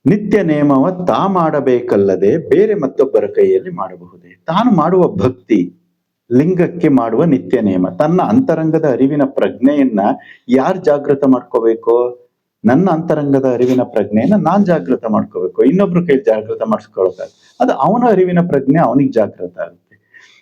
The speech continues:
ಹಾಗಾಗಿ ನನ್ನ ಒಳಗೆ ಮಾತನಾಡುವ ಕ್ರಿಯೆ ನಾನು ಮಾತನಾಡ್ಕೋಬೇಕು,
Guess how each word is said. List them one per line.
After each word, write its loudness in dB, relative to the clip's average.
ಹಾಗಾಗಿ 0
ನನ್ನ 2
ಒಳಗೆ 0
ಮಾತನಾಡುವ 2
ಕ್ರಿಯೆ 0
ನಾನು 0
ಮಾತನಾಡ್ಕೋಬೇಕು, -2